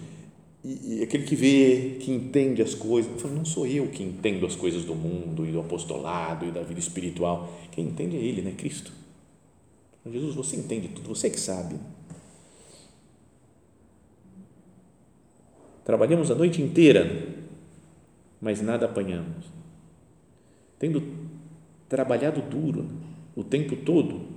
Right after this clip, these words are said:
parece que não deu fruto ainda, não deu, não, não, não consigo ainda, Jesus, aproximar mais gente de você, não consigo fazer apostolado, as coisas não vão muito pra frente, parece, na minha vida. Tenho tanta experiência de trabalhar durante a noite.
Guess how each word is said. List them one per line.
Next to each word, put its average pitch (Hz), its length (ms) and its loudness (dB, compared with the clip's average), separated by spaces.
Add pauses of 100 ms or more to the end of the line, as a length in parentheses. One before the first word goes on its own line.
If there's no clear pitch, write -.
(400)
parece 160 320 0
que 156 140 -4
não 147 180 -2
deu 143 300 0
fruto - 500 -2
ainda, 120 180 -2
não 117 220 -4
deu, 160 180 2
não, 147 160 -4
não, 143 120 -2 (220)
não - 20 -2
consigo 156 580 -2
ainda, 110 240 2 (580)
Jesus, 110 360 -6 (180)
aproximar 110 480 -4
mais 104 220 -4
gente 98 200 -4
de 95 60 -8
você, 92 320 -6
não 127 80 -6
consigo 139 580 -4 (360)
fazer 104 160 2
apostolado, 98 760 0 (500)
as 131 160 -6
coisas 180 240 0
não 160 100 2
vão 165 120 0
muito 143 300 -2
pra - 100 -2
frente, 131 400 0
parece, 101 320 -2
na 104 80 -2
minha 98 220 -4
vida. 98 340 -4 (420)
Tenho 170 160 -2
tanta 220 280 2
experiência 151 840 2
de 104 120 -2
trabalhar 120 580 2
durante 139 340 2
a 104 40 -2
noite. 120 480 0